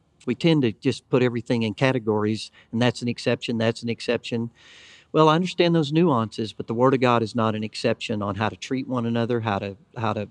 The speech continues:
the principles of the kingdom. And so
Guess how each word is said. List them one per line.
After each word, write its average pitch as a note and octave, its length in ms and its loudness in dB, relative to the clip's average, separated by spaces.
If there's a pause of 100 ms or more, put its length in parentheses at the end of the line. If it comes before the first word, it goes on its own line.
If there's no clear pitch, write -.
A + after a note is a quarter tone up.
(120)
the G#2 100 -8
principles A#2+ 640 -4
of G#2+ 120 -2
the A#2 60 -4
kingdom. A2 540 -4 (800)
And G#2 120 -8
so G#2+ 300 0